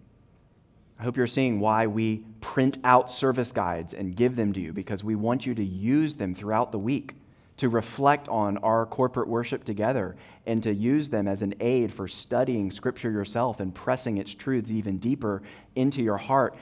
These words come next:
as you reflect on the ways that the readings and the songs and the sermon passage were woven together with a purpose. Deuteronomy eighteen, where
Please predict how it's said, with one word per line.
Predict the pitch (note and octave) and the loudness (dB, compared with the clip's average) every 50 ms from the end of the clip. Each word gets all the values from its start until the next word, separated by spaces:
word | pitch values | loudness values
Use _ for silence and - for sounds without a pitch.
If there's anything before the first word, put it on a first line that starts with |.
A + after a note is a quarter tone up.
| - - - - | -20 -16 -2 0
as | B2 B2 A#2+ | 2 2 2
you | C3 A#2+ | 2 0
reflect | A2+ G#2+ - - C3 C3 C3 C3 B2+ | -2 -2 0 2 2 2 2 2 0
on | A#2 A2 | 0 0
the | G#2+ | 0
ways | G2 G2+ A2 A#2+ A#2+ A2 G2+ G2 | 0 0 2 2 2 2 2 0
that | - G#2 G2 - | -4 -6 -6 -6
the | G2 | -6
readings | F2+ F#2 G2 A#2 B2+ C3 B2 A#2 G#2+ G2+ F#2+ | -6 -4 -2 0 0 0 0 0 -2 -2 -2
and | G2 F#2 | -4 -4
the | F2+ F2+ | -4 -6
songs | F2 - - A#2 A#2 A#2 A2+ G#2 G2 F#2+ G2 - | -6 -6 -4 -2 0 0 0 0 -2 -4 -6 -6
and | G#2 G#2 F#2+ | -6 -6 -4
the | E2+ D#2+ | -6 -6
sermon | - - - B2 A#2+ B2 B2 G#2 G2 | -8 -8 -6 -4 -2 -2 -2 -2 -2
passage | - F#2 F2+ F2+ - - F2+ F2 - - - - - - | -4 -6 -8 -8 -8 -10 -10 -10 -12 -16 -20 -20 -16 -8
were | - G#2+ G2 F#2+ | -4 -2 -2 0
woven | F#2+ G2 G2+ G#2 G#2+ G#2 G2 F#2+ | 0 0 0 0 0 0 -2 -4
together | G2 F2 G2 F#2 F#2+ F#2 F2 E2+ - - - - - - _ | -4 -4 -4 -4 -4 -6 -6 -10 -12 -14 -18 -20 -20 -18 _
with | - F#2+ F2+ G2 | -6 -6 -6 -6
a | F2+ | -6
purpose. | - A2+ A2 G2+ - G2+ G2+ - - - - _ _ _ _ - - _ _ - | -4 -4 -4 -4 -4 -8 -12 -12 -14 -14 -16 _ _ _ _ -20 -20 _ _ 0
Deuteronomy | A2 A2+ A#2+ B2+ B2 A#2+ A#2+ A#2+ A#2 A2+ A2 A2 | 2 4 4 6 6 6 6 6 4 4 4 4
eighteen, | A2 A2+ - - - C#3+ C#3+ A#2+ F#2 D#2 D2+ - - - - - - | 2 2 0 -2 -2 -2 0 0 -2 -4 -6 -10 -14 -20 -20 -20 -6
where | - G#2 G#2+ G#2+ G2+ | 0 2 2 2 2